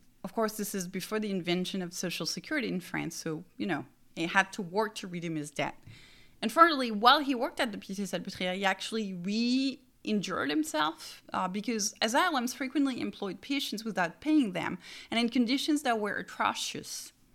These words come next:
In fact, it was actually illegal to do so in the United States until nineteen seventy-three. You could put a patient to work and not pay them a single cent of wage.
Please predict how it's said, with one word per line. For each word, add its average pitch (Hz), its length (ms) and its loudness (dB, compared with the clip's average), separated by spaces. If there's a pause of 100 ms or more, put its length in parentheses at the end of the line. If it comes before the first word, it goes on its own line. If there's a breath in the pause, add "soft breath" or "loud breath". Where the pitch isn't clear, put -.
(360 soft breath)
In 233 80 2
fact, 339 340 6
it - 60 -2
was 247 160 0
actually 262 320 4
illegal 262 360 -2
to 254 120 -6
do 214 200 -6
so 285 320 0
in - 160 -4
the 233 80 -2
United 220 280 -2
States 302 320 -4
until 220 280 -2
nineteen 202 480 -2
seventy-three. 165 680 -4 (600 soft breath)
You 220 200 2
could 254 460 0
put 202 240 0
a - 80 -4
patient 214 440 -4
to 247 100 -4
work 175 380 -4
and 202 180 -2
not 170 260 2
pay 202 200 -2
them 175 340 0 (180)
a 196 80 -6
single 180 440 -4
cent 175 360 -2
of 175 160 -6
wage. - 400 -4